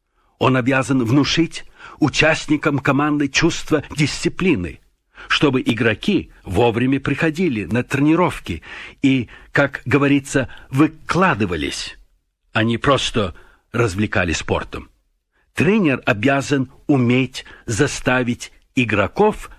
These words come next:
выполнять его волю. Словом, перед тренером стоит чёткая цель, и достижение этой цели даётся нелёгким трудом. А теперь сравним это с тем, что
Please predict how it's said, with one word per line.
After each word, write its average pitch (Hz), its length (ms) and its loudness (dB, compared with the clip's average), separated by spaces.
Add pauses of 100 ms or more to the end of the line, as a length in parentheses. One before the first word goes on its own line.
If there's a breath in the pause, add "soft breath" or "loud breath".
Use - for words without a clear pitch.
(140)
выполнять 123 720 -2
его 113 360 2
волю. 101 440 0 (480 soft breath)
Словом, 143 400 0
перед 120 300 -4
тренером 135 540 0 (180 loud breath)
стоит 143 640 -2
чёткая 196 500 2
цель, 95 440 -2 (520 soft breath)
и 165 140 4
достижение 202 680 2
этой 107 320 -6
цели 123 420 -2 (280 loud breath)
даётся 110 640 -2 (160)
нелёгким 104 640 -2
трудом. 107 500 0 (920)
А - 80 0
теперь 254 240 0
сравним 185 540 0
это 147 340 -2
с - 160 -10
тем, 139 320 0 (160 soft breath)
что 226 420 0